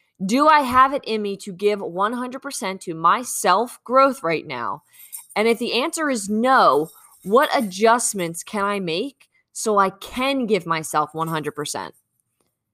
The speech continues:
No pain, no gain is bullshit, okay? Challenge yourself. Step out of your comfort zone and take a step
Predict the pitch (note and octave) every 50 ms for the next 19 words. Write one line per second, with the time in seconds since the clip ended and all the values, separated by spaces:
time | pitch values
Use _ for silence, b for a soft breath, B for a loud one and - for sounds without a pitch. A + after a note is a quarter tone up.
0 | _ _ _ _ _ _ _ _ _ _ - F#3+ G3+ A#3+ D4 E4+ F4+ F4+ E4 D4+
1 | D4+ D4 C#4 B3 A3 A3+ A#3+ A#3 F#3+ G#3+ G#3 G#3+ G#3+ A3 A3 - - E3+ F#3+ F#3+
2 | F#3+ F3+ E3+ - - _ _ _ - F3 - _ _ - A#3 A3 G#3 G3+ F#3 -
3 | - - D#3+ B2 - - _ _ _ _ _ _ _ _ _ E3+ E3 - - E3
4 | D3+ E3 F#3+ F#3+ b b b b b b - - - B3 B3 B3+ C4+ C4+ C4 A#3+
5 | F#3+ F#3+ F3 E3+ - - C#3+ A#2+ A2 - - - - - - - - B3+ B3+ C4
6 | C4+ C#4 C4+ C4+ C4 C4 A3+ A#3 A#3+ A3+ _ - A3 G#3+ G#3+ G#3 - F#3 F3 E3
7 | - E3+ D3 D3 D3+ - - F#3+ F3+ - - - A#3+ C4 B3 - - - G3+ F#3
8 | - - - - A3 G#3 F3+ D#3+ - -